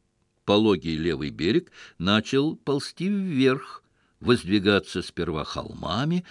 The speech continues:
а потом и скалами, как противоположный. Впереди послышался шум. Берега медленно, но неуклонно сближались.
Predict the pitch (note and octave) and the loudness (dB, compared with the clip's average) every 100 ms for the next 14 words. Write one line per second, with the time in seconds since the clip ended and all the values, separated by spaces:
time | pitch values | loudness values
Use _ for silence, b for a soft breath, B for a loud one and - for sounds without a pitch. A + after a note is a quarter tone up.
0 | B B F#2 F#2 F2+ F#2+ E2 - - F#2 | B B -4 -4 -2 0 -2 -4 -8 -2
1 | F#2 A2 C3 D3 D#3+ - E2+ - - A2+ | 0 2 0 -4 -6 -6 -8 -8 -12 -6
2 | A#2 A#2 A2 D#2+ B1+ - D#2 D#2 B B | -4 -4 -4 -6 -8 -10 -8 -8 B B
3 | B B - - F#2 D#2+ G#2 D#3 C3+ B2+ | B B -14 -4 -2 0 0 0 -2 -2
4 | A2 C3 C3 - C#3+ - - A#2 A#2+ - | -4 -4 -8 -4 -6 -4 0 2 2 -4
5 | b b _ _ _ _ - E2 D#2 D#2 | b b _ _ _ _ -4 -4 -2 -6
6 | C#2 G2+ B2+ C3 D3+ D#3 D#3+ B2 D3+ D#3 | -4 -4 -4 -6 -6 -6 -4 -4 -6 -6
7 | A#2+ D3 D#3 - A2+ C#3 C3+ C3+ C3 F#2+ | -4 -4 -4 -4 -4 -4 -6 -8 -8 -8
8 | B2 B2+ C3+ D3+ D2 C2 - | -6 -6 -8 -8 -8 -10 -14